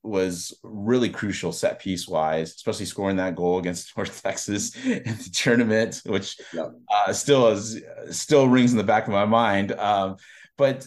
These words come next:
Speaker 1: do you see Deja kind of taking Kendall's role or just expanding on it?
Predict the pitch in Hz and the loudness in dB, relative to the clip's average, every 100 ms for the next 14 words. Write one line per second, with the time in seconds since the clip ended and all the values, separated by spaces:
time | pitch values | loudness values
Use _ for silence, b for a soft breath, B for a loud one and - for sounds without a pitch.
0 | _ 117 117 120 123 147 127 _ _ 98 | _ -6 0 0 -2 -6 -8 _ _ -6
1 | 107 117 120 107 92 85 85 - _ _ | -6 -4 -4 -4 -4 -6 -8 -16 _ _
2 | _ _ _ _ _ - 113 117 110 - | _ _ _ _ _ -4 -4 -2 -4 -2
3 | 120 107 110 104 104 101 107 101 92 87 | -2 0 -4 -4 -2 2 2 0 -4 -10
4 | - - - 113 147 170 170 170 190 208 | -10 -12 -2 0 2 2 2 0 0 -4